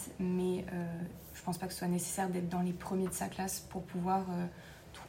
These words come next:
avoir une place en prépa en tout cas. Après, ça dépend forcément des prépas, euh, qu'on va sélectionner sur notre liste de vœux. Ce, que ce soit une prépa prestigieuse ou, euh, une prépa de province, forcément, ça va, euh,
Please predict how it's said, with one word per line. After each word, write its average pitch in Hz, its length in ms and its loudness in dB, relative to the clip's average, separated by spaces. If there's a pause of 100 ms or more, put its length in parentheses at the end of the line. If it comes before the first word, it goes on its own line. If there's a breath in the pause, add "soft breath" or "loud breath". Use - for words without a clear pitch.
avoir 202 300 8
une 190 160 4
place 190 240 2
en 185 80 2
prépa 185 240 0
en 220 100 4
tout - 140 -8
cas. 202 200 2 (400 loud breath)
Après, 226 220 4
ça 233 140 4
dépend 190 240 4
forcément 196 400 4
des 190 140 4
prépas, 190 520 4
euh, 180 140 4
qu'on 180 320 2
va 175 160 2
sélectionner 175 520 0
sur 175 200 -2
notre 175 240 2
liste 175 200 0
de 180 40 0
vœux. 180 260 0 (380 loud breath)
Ce, - 300 -4
que 180 160 -4
ce - 100 -2
soit 185 140 0
une 180 80 2
prépa 180 300 0
prestigieuse 185 880 2
ou, 190 240 2
euh, 180 180 4
une 175 140 4
prépa 180 260 -2
de 180 60 -6
province, 185 420 2
forcément, 180 500 0 (380 loud breath)
ça - 160 0
va, 170 280 4
euh, - 20 0